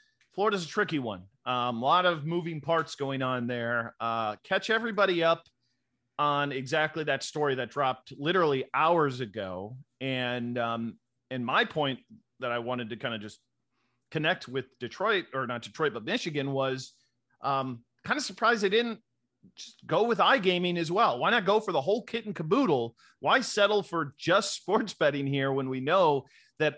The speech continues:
iGaming is the true driver or the biggest driver of revenue? And it seems from what I've been reading is,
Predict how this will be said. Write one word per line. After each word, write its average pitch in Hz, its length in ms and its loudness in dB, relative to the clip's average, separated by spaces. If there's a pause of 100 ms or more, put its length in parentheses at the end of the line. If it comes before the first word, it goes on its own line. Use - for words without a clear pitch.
iGaming 170 640 0
is 135 220 -6
the 135 120 -8
true 214 640 -4
driver 139 760 0
or 127 60 -6
the 117 220 -6
biggest 196 420 2
driver 117 600 0 (320)
of 131 200 -2
revenue? 131 600 2 (140)
And 131 340 -4
it 135 160 -6
seems 208 960 -8 (540)
from 151 160 -4
what 160 100 2
I've 226 240 4
been 202 140 2
reading 170 340 2
is, 156 500 0